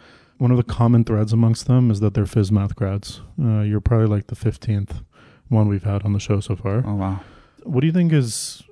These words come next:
Speaker 1: so good about the school that filters out, uh, really high,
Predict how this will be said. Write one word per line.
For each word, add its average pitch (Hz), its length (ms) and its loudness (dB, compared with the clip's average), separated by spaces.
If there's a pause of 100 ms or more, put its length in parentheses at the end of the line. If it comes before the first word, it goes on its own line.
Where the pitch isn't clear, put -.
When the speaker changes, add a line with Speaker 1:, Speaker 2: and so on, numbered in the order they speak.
Speaker 1:
so 123 160 2
good 113 180 2
about 110 200 2
the 107 60 -10
school 107 300 0
that 98 120 0
filters 101 440 -2
out, 98 240 -4
uh, 98 300 -4 (760)
really 104 280 2
high, 98 280 -2